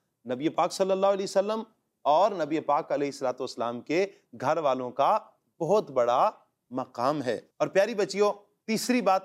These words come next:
اس کہانی سے جو ہم نے سیکھی وہ یہ کہ کس طرح اللہ پاک دنیا میں اپنے نیک اور اپنے پسندیدہ بندے جو اللہ پاک کے favorite بندے ہیں ان کی مدد فرماتا ہے۔ یعنی کتنا،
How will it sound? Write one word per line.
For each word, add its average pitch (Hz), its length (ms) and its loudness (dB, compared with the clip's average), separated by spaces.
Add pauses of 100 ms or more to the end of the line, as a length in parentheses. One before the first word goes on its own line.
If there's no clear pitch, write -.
(140)
اس - 180 -4
کہانی 175 440 0
سے 185 220 0 (120)
جو 151 200 0
ہم 170 80 -2
نے 180 100 0
سیکھی 156 400 -2 (140)
وہ 165 120 2
یہ 160 180 2
کہ 180 240 2 (400)
کس 233 220 0
طرح 180 380 2 (240)
اللہ 156 300 0 (120)
پاک 160 340 2 (200)
دنیا 196 420 2
میں 151 200 -2 (340)
اپنے 147 320 -2
نیک 143 600 0
اور 147 80 0
اپنے 160 360 -6
پسندیدہ 170 880 -2
بندے 147 380 0
جو 147 140 2
اللہ 160 140 2
پاک 170 320 0
کے 180 80 -2
favorite 226 600 0
بندے 160 340 -2
ہیں 139 200 0 (360)
ان 156 200 0
کی 175 420 -6 (200)
مدد 127 460 -6
فرماتا 110 480 -8
ہے۔ - 60 -16 (240)
یعنی 139 200 -4
کتنا، 190 640 -2